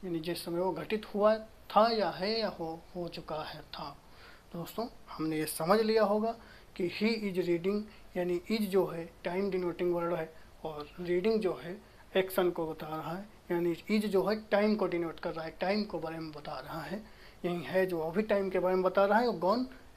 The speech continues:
action। ये सारी मेन verb में action आपको देखने को मिलेगा, लेकिन helping verb में आपको action नहीं मिलेगा। यहाँ पर आपको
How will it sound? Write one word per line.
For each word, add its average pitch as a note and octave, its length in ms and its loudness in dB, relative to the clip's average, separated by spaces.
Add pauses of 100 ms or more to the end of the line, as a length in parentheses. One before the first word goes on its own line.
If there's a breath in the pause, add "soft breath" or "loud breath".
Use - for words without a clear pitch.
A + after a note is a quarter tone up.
action। F#3+ 420 0 (200)
ये G#3+ 160 2 (580)
सारी G3 340 6
मेन G3 360 2
verb F3 300 0
में G#3 220 -4 (520 loud breath)
action F#3 360 0
आपको F3 340 -4
देखने E3+ 440 -6
को C4 220 -10 (240)
मिलेगा, D#3+ 460 -2 (360 loud breath)
लेकिन E3+ 280 -2
helping F#3 520 2
verb F#3+ 140 8
में F3+ 160 2
आपको F3 260 0
action E3+ 400 2
नहीं F3 240 2
मिलेगा। F3 340 -2
यहाँ F3+ 380 -6
पर F#3 160 -8
आपको E3 420 -8